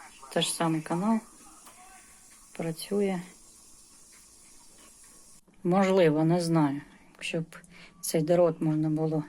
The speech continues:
от при горизонті направити отак, можливо б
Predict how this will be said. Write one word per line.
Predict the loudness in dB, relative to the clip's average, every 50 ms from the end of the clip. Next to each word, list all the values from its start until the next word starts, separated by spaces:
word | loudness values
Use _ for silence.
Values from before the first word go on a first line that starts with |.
| -10 _ _ -20 -20 -20 -20 -20 -20 -20 -20 _ _ -20 _ _ _ _ _ _ _ _ -20 _ -20 -20 _ -20 _ -8
от | -6 -6 -6 -8 -10 -18 _ _ -20 _ _ _ _ -20 _ -20 -20 -20 -20 _ _ _ _ _ _ _
при | -2 2 4 4 4 4 0 -4 -12 -20 -20 _ _ -10 -4
горизонті | 0 2 2 4 2 2 2 2 2 2 0 -2 -8 -20 -20 _ -20 -20 -20 -20 -20 -20 -20 _ -20 -20 _ _ _ _ _ _ _ _ _ _ _ _ -20 -20 _ _ _ _ -20 -20 -20 -20 _ -4 -2
направити | -2 0 2 2 2 2 2 0 0 0 0 -2
отак, | 0 0 2 2 2 2 0 -4 -12 -20 -14 -6
можливо | -4 -2 -2 -2 0 0 0 0 0 -2
б | -4 -6